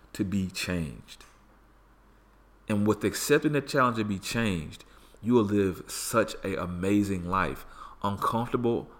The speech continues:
a lot of the times, but the results will give you a eternal comfort, and you will see the fruits of the labor in Christ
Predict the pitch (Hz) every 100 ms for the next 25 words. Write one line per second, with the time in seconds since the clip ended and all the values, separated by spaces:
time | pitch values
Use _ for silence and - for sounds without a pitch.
0 | - 90 92 101 110 110 - 113 113 117
1 | 131 - - - _ - - _ _ -
2 | - 101 - 87 82 80 104 110 73 -
3 | - - - 92 98 92 90 - 92 85
4 | - 92 - - 147 135 - 92 78 -
5 | - - - - - 90 104 98 101 87
6 | 82 - 139 - - 95 90 95 107 90
7 | - 123 151 156 131 143 90 73